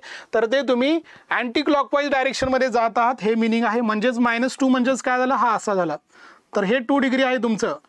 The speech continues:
अँटी क्लॉकवाईज. मग आता हे पाहिजे असेल तर काय करायचं आहे आपल्याला, थ्री सिक्स्टी मधून हे टू मायनस करायचं आहे, म्हणजेच थोडक्यात काय इथं प्लस थ्री सिक्स्टी करायचं आहे. So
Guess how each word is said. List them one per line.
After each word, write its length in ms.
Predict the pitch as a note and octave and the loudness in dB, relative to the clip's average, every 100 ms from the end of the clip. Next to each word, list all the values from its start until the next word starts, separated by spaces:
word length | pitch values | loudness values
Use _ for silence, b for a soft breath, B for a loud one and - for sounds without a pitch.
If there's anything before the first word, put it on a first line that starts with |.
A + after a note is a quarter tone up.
| - | -6
अँटी 220 | G3 F#3+ | -2 -2
क्लॉकवाईज. 480 | A3 G#3+ F#3 E3+ C3+ B B B | 0 -2 0 -2 -4 B B B
मग 60 | F#3 | -4
आता 140 | G3+ | -2
हे 160 | A#3+ B3+ | 0 0
पाहिजे 300 | D4 C#4+ C#4 | 0 0 0
असेल 300 | D4 D4 D4 | 0 0 0
तर 100 | D4 | 0
काय 140 | C#4+ C#4+ | 0 0
करायचं 300 | C#4+ C#4 C#4 | -2 0 0
आहे 80 | |
आपल्याला, 260 | C4+ C4+ C4+ C4+ | 0 0 0 -2
थ्री 140 | B3 | -4
सिक्स्टी 340 | B3 B3+ - C#4 | -4 -6 -4 0
मधून 280 | C4+ B3+ | 0 0
हे 100 | A#3+ B3+ | 0 -2
टू 100 | C4 | -2
मायनस 340 | C4 C4 C4 B3 | 0 0 -2 -2
करायचं 300 | A#3 A3+ A3+ | -2 -2 -4
आहे, 340 | A3+ - - - | -8 -16 -20 -6
म्हणजेच 340 | F#3+ G#3+ D4 | -2 0 0
थोडक्यात 400 | B3+ A#3+ C4+ C4+ | 0 0 0 -2
काय 220 | A#3 A3 C4+ b b G3 | 0 -2 -2 b b -10
इथं 220 | F#3+ C4+ - | -2 -2 0
प्लस 300 | A#3+ C4 - C4 | 0 0 -4 -6
थ्री 160 | A#3 | -4
सिक्स्टी 420 | A#3 A3+ - - A#3 | -2 -4 -6 -4 -2
करायचं 420 | G#3+ F#3+ F3 G#3+ | -2 -2 -2 -2
आहे. 180 | F3 D#3+ | -2 -4
So 160 | - | -6